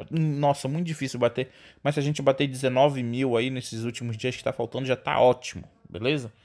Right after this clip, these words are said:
Dezenove mil tá ótimo, tá ótimo, né? Não é, Felipe Neto? As lives vão voltar. Eu vou gravar uma live hoje, né? Gach-, é, lutando aqui o torneio mundial, esperando o pessoal aqui. Falta treze horas,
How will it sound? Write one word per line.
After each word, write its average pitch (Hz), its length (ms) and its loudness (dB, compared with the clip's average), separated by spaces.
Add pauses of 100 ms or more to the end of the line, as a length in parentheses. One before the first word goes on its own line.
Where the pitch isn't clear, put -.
(380)
Dezenove 120 420 0
mil 131 180 -4
tá 139 240 -2
ótimo, 120 360 2
tá 131 160 -4
ótimo, 117 340 -4
né? 175 280 -2
Não 185 100 2
é, 208 40 2
Felipe 175 260 -6
Neto? - 300 -14 (1040)
As 135 140 -2
lives 147 460 2
vão 165 220 4
voltar. 160 680 2
Eu 131 160 0
vou 147 240 0
gravar 143 360 4
uma 151 200 0
live 117 380 0 (160)
hoje, 165 500 0 (800)
né? 113 300 -2
Gach-, 117 460 -2
é, 113 320 0 (500)
lutando 139 420 2
aqui 147 120 0
o 139 40 0
torneio 139 320 -2
mundial, 135 460 2
esperando 127 440 -2
o - 20 -20
pessoal 131 600 2
aqui. 202 280 -8
Falta 123 280 -6
treze 160 440 -2
horas, 196 420 -2